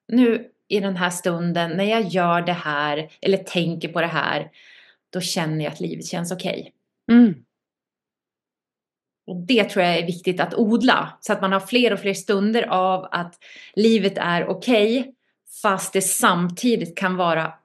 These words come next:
Speaker 1: oerhört svårt.
Speaker 2: Mm.
Speaker 1: Och det är det som jag skulle säga är en skillnad mellan att vara lycklig.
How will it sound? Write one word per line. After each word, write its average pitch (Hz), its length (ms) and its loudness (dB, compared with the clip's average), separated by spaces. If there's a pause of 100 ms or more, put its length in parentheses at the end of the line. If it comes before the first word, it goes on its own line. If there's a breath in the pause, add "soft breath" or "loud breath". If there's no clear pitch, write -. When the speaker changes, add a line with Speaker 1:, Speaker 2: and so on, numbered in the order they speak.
Speaker 1:
oerhört 165 680 0
svårt. - 560 -6 (160)
Speaker 2:
Mm. 165 580 -4 (680)
Speaker 1:
Och 196 140 -2
det 196 60 4
är 170 220 -2
det 226 300 2
som 175 220 -4
jag 165 260 0
skulle 170 200 -8
säga 165 200 0
är 160 40 0
en 160 100 -6
skillnad 196 600 0
mellan 165 340 0
att 160 280 -6
vara 170 260 -2
lycklig. 226 920 0